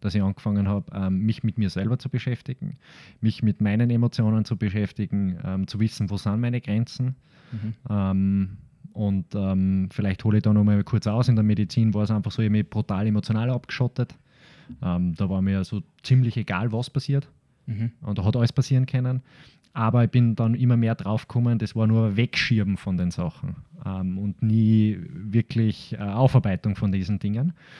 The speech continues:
Speaker 1: Und deswegen würde ich sagen, das Investment, auch seine eigenen Emotionen kennenzulernen, das war das Beste, was mir passieren hat können in meinem Leben.
Speaker 2: Cool. Wenn du jetzt auf einen Knopf drücken könntest,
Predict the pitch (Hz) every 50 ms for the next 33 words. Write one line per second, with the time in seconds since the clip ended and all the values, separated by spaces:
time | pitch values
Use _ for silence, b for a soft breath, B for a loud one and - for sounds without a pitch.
0 | B B B B B _ - 107 110 110 107 107 110 104 - - - - - 107
1 | - - 113 110 107 110 110 110 - 110 110 113 110 104 - 113 104 98 104 107
2 | - - 117 110 107 95 107 101 - - 113 107 104 92 101 110 120 117 113 107
3 | 107 107 107 107 - - 110 104 107 117 120 117 117 113 110 - - 110 110 120
4 | 120 - - 123 113 110 110 107 110 110 110 113 113 B B B B B B -
5 | 101 95 104 104 98 101 - - 107 98 - - _ - 104 101 101 98 101 101
6 | _ _ _ _ - 101 98 - 104 101 - - - 110 101 90 90 87 - -
7 | 87 90 90 90 87 87 85 85 85 87 90 87 90 92 - - - _ _ _
8 | _ _ 127 113 120 - _ b b b b b b b b b b b b b
9 | b _ - 107 110 117 123 131 - 151 139 143 139 135 - - - 127 139 139
10 | - - 123 123 123 - 123 110 - 110 101 101 107 104 - - -